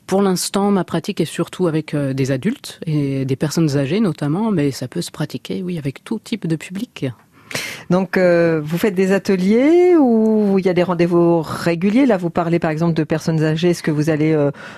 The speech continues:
Speaker 2: dans des ehpad, par exemple ?
Speaker 1: Voilà,
Speaker 2: Euh,
Speaker 1: dans ma pratique, pour l'instant, c'est essentiellement d'aller en milieu institutionnel, en maison de retraite, par exemple. ehpad, euh, c'est le, le terme à la mode est consacré, mais j'aime bien dire encore maison de retraite, une
Speaker 2: Mhm.
Speaker 1: maison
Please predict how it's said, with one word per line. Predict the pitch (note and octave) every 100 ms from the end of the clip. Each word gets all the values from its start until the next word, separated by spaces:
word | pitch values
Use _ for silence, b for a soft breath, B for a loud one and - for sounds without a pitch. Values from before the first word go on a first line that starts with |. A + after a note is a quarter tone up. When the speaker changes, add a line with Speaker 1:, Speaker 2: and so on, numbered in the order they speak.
| B -
Speaker 2:
dans | B2+
des | C3+ C#3
ehpad, | D#3+ G#3+ A3
par | F3+ E3
exemple ? | D3 E3 G3+
Speaker 1:
Voilà, | E3 E3+ D#3+ D#3
Speaker 2:
Euh, |
Speaker 1:
dans | D3+ C#3+
ma | C#3
pratique, | - D3+ - A#3+ -
pour | - E3+
l'instant, | E3 D#3 - G3 A3 A#3
c'est | G#3+ E3+
essentiellement | D#3 F#3+ - F3 F3+
d'aller | E3 D#3
en |
milieu | D#3 D#3+ E3+ E3+
institutionnel, | D3+ - D3 D#3 - C#3 C#3 G3 - B B B B -
en | C#3+
maison | C#3+ C3
de | B2
retraite, | B2+ - D3+
par | C3+ C3
exemple. | B2+ C#3+ - -
ehpad, | C#3 - C#3+ C#3
euh, | C3 B2+ C3
c'est | - C3 A#2+
le, |
le | B2 B2+
terme | D3+ C#3
à | B2+
la | C3
mode | C#3 D#3+
est | C#3
consacré, | - C#3 D3+ - G3
mais | G3+ C3+
j'aime | B2 B2+
bien | A#2+ F3
dire | D3+
encore | C3+ C3+ C3+
maison | C#3 C#3+
de | C3+
retraite, | C3 - - - C#3
une | C#3
Speaker 2:
Mhm. |
Speaker 1:
maison | C#3 D#3 C3+